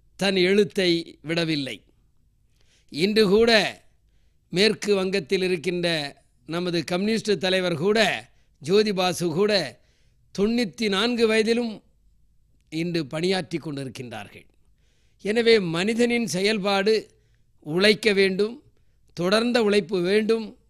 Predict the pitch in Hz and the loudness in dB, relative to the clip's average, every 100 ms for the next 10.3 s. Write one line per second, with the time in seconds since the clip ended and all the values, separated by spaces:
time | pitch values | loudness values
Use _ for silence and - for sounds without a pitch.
0 | _ - 180 175 170 143 131 _ _ - | _ -6 -2 0 0 -2 -10 _ _ -6
1 | 151 185 208 165 185 170 120 160 190 240 | -2 2 2 0 0 0 -2 -6 -6 -10
2 | _ _ _ _ _ _ _ 175 190 196 | _ _ _ _ _ _ _ 0 4 4
3 | 175 196 226 220 214 151 202 202 202 202 | 2 0 2 2 0 -4 -4 -2 0 2
4 | 175 170 170 156 151 127 _ _ _ _ | 2 0 -4 -6 -8 -12 _ _ _ _
5 | - 147 190 240 226 240 233 214 - 170 | -14 -2 4 6 4 0 -4 -6 -6 -2
6 | 170 127 185 190 147 175 139 117 - _ | -2 -2 -2 -2 -4 -6 -6 -10 -12 _
7 | _ _ _ _ _ - 175 226 240 208 | _ _ _ _ _ -6 2 4 4 2
8 | 233 202 208 196 185 175 139 _ _ _ | 0 0 0 0 0 -2 -6 _ _ _
9 | _ _ - 165 220 208 196 190 180 190 | _ _ -6 -2 0 0 0 0 -2 -2
10 | 185 160 | -2 -2